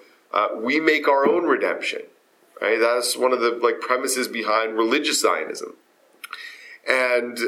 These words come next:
you know, some segments of the ultra-Orthodox community say, no, like, the Torah says it, or the, you know, the Bible says it very clearly, that when, when it's, when it's time for God to bring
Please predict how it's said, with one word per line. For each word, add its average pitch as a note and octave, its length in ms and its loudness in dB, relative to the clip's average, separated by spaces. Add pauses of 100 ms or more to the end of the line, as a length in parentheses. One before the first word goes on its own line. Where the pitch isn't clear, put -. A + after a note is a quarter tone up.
(120)
you A#2 140 0
know, A2 360 2
some B2+ 360 -2
segments C3 360 0
of - 80 -10
the C3 60 2
ultra-Orthodox C3 680 2
community C#3+ 500 -2
say, A#2 560 2
no, F#3 280 2
like, G2+ 320 2
the G#2+ 80 -2
Torah B2 320 2
says B2 300 2
it, A#2+ 200 0
or B2 140 4
the, A#2 260 0
you A#2 80 0
know, A#2 60 2
the A2+ 80 -2
Bible A#2 260 2
says B2 220 0
it A2+ 100 -2
very A2 220 2
clearly, B2 460 2 (360)
that A2 260 2
when, A2 300 2
when A2 120 4
it's, G2+ 280 -2 (240)
when A2 160 4
it's A2 200 0
time A#2+ 400 0
for D3+ 120 0
God A#2+ 320 4
to A#2 100 0
bring A#2+ 500 -2